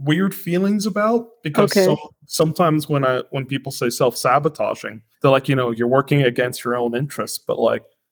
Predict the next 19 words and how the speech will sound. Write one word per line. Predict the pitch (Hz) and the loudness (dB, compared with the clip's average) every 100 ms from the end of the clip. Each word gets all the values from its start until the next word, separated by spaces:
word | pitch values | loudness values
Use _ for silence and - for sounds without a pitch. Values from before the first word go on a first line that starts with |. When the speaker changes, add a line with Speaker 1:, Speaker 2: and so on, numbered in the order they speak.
| _ | _
Speaker 1:
in | 131 113 | -6 -2
this | 123 151 | 0 0
case, | - 117 107 - - - | -2 -2 -2 -6 -12 -10
if | 131 - | -10 -6
you | 123 | -2
have, | 127 135 131 120 - - | 2 4 4 0 -8 -4
if | 170 156 | -2 0
this | 143 | -2
is | 131 113 | -2 -4
an | 123 | -2
aspect | 123 143 - 110 - - 127 | -2 -4 -4 -6 -6 -12 -4
of | 107 110 82 - _ - _ _ _ - | -4 -4 -8 -18 _ -20 _ _ _ -4
your | 127 107 | -2 0
attachment | - 120 113 - 107 | 0 0 0 -4 -12
to | - | -10
money | 110 104 117 | -10 -8 -10
and | 110 | -10
how | |
you | 107 | -10